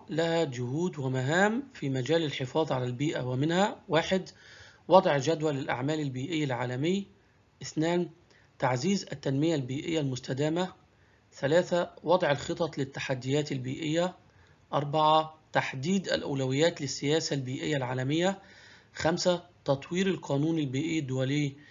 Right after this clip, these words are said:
وأخيرًا رقم ستة، توفير القيادة والشراكة في رعاية البيئة. الجزء الرابع من السؤال: ما تأثير التلوث على البيئة؟ يتضح تأثير التلوث على البيئة في عدة نقاط، منها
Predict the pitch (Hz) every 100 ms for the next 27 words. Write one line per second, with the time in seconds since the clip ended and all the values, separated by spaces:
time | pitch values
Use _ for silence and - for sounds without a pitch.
0 | - - - 147 - 160 160 151 131 127
1 | 131 156 147 151 135 135 131 - 180 185
2 | - 135 - 139 151 151 147 131 - 131
3 | 143 139 139 127 131 123 127 135 139 -
4 | 165 147 - - _ _ - - - -
5 | - 127 151 151 123 139 139 127 127 123
6 | - - 180 190 - - - - 156 190
7 | 190 - 143 165 175 - 139 - 131 143
8 | 151 156 - 190 190 131 139 - - _
9 | - - - - - 127 196 214 - -
10 | - 202 202 - 147 180 190 139 135 131
11 | 131 196 190 190 - - - 160 156 156
12 | 151 160 143 139 135 - 170 175 156 175
13 | 185 240